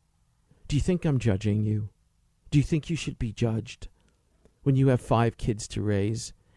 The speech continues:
and you're a single mom and you're working a seventy-hour week to feed mouths?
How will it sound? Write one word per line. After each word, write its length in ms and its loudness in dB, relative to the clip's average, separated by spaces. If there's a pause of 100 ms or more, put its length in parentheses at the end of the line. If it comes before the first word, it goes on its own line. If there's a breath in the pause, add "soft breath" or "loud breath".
(140)
and 140 4
you're 120 2
a 60 0
single 420 0
mom 420 0 (360 loud breath)
and 120 4
you're 80 4
working 360 2
a 40 2
seventy-hour 760 0
week 280 -2
to 100 -6
feed 300 -2
mouths? 560 -2